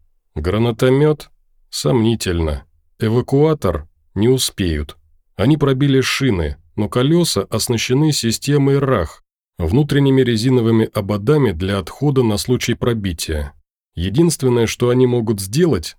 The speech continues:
попытаться заблокировать его машину, чтобы он не устроил автомобильное родео.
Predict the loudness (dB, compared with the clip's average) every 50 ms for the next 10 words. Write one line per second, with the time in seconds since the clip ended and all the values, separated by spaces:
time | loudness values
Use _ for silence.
0 | _ _ _ -8 -6 -4 -4 -4 0 0 0 0 0 -2 0 0 0 0 -2 0
1 | 0 0 0 -2 -2 -4 -2 0 0 2 2 0 0 -2 -2 -2 0 0 2 2
2 | 2 2 0 0 -2 -2 -2 0 0 0 0 -2 -4 -6 -8 _ _ -18 -16 -6
3 | -6 -4 -4 -4 -6 -4 -2 0 0 2 2 2 2 0 0 -2 -4 -4 -2 0
4 | 2 2 2 2 0 -4 -4 -2 -2 -2 -2 0 -2 -2 0 2 2 2 2 0
5 | 0 -2 -2 -2 -2 -2 -2 -2 -4 -6 -10